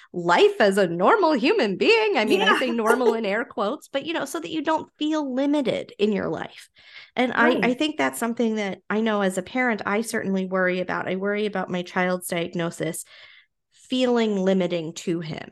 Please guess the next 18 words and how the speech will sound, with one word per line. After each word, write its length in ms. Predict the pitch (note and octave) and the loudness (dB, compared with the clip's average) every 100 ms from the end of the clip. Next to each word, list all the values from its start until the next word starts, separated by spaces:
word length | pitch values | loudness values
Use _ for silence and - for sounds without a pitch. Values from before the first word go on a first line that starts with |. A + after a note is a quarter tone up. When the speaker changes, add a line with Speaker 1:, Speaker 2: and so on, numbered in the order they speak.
| - | -2
Speaker 1:
and 180 | F3+ F#3+ | 0 2
making 300 | G#3+ A3 G3 | 0 -2 -4
sure 260 | - G3+ | -2 -2
that 140 | F#3+ - | -4 -6
he 220 | B3 A#3 | -4 -2
has 240 | G#3 G3 | -2 -2
all 160 | F#3 F#3 | -2 -2
of 80 | F#3 | -4
the 80 | |
tools 340 | F3+ F#3+ F#3 F3+ | -8 -6 -4 -4
available 580 | F3+ F3+ F3+ F#3 E3+ - | -4 -2 -2 -2 -4 -4
at 120 | E3+ | -4
his 240 | G#3 G3+ | -4 -4
disposal 720 | G3+ F3+ - A#3+ D4 A#3 E3+ D#3+ | -6 -10 -6 -2 -2 -2 -4 -4
as 200 | F3+ F3+ | -4 -4
he 120 | G3 | -6
gets 260 | F3+ E3+ - | -8 -8 -6
older 480 | G#3 A3+ E3+ C#3+ | -4 -2 -4 -4